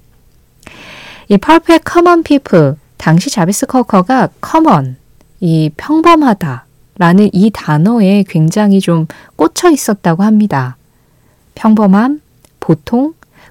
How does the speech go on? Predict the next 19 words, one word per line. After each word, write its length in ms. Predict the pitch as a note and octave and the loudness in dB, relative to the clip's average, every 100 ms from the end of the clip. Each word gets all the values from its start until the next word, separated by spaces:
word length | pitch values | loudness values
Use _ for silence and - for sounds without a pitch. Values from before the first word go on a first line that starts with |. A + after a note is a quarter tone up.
| - | -6
과연 280 | G3 A#3 | 0 0
그런 400 | A#3 - G3 C4+ | 0 -2 0 0
것들을 360 | C#4 C4+ C4 B3 | -2 -2 0 2
어떻게 460 | E3 - C#4 - C#4 | 0 0 -4 -2 -4
정의 340 | - E3 G3+ | 0 2 2
내릴 240 | G#3 F3+ | 2 2
수 160 | F3+ G#3+ | 0 0
있는가? 680 | E3 D3+ E3 D3+ C3+ C#3 C3+ _ _ _ _ _ | 0 2 0 -2 -2 -4 -10 _ _ _ _ _
그리고 600 | - D#3+ C#3 G3 F#3 C3+ - _ | -4 -2 0 0 0 0 -8 _
그냥 640 | - E3 F#3+ F#3+ E3+ D3 - _ _ | 0 2 4 4 2 -2 -8 _ _
보통 280 | - F3 C4+ | -4 -2 -2
사람들처럼 840 | C4+ C4+ B3+ A#3+ - F#3 D#3+ G#3 G#3 _ | -2 -2 0 -2 -2 0 0 0 -4 _
평범하게 480 | C#4+ D4 D4+ B3+ B3 | -4 -2 0 0 0
살고 260 | D4 D4 | -2 -2
싶어 480 | C#4+ - F3 F#3 G3 _ - | -4 -6 -2 -2 -4 _ -2
라고 300 | E3+ - A3 | 0 2 2
이야기하는 580 | E3+ E3+ G3 G3+ G3 G3 | 2 2 0 0 0 0
사람들 420 | A3+ A#3 A3+ G#3+ | -2 -4 0 0
중에서 640 | - D3+ D#3+ D3+ C#3+ C#3 | 0 -2 -2 -2 -4 -6